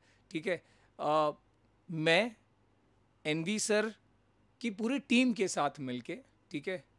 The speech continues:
और एक अच्छा, मतलब, जो बताया मैंने कि इंडिया से बेस्ट टीचर्स को हम लाके, ठीक है,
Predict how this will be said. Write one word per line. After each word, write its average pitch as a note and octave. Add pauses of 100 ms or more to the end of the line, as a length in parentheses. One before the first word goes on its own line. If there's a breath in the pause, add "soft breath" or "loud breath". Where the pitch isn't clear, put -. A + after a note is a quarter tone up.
(160)
और E3
एक G3
अच्छा, G#3+
मतलब, G3
जो F3
बताया D#3+
मैंने D3
कि D#3 (280)
इंडिया F3
से A#3+
बेस्ट G#3
टीचर्स G#3
को G3
हम F3
लाके, B2 (360 soft breath)
ठीक D3
है, -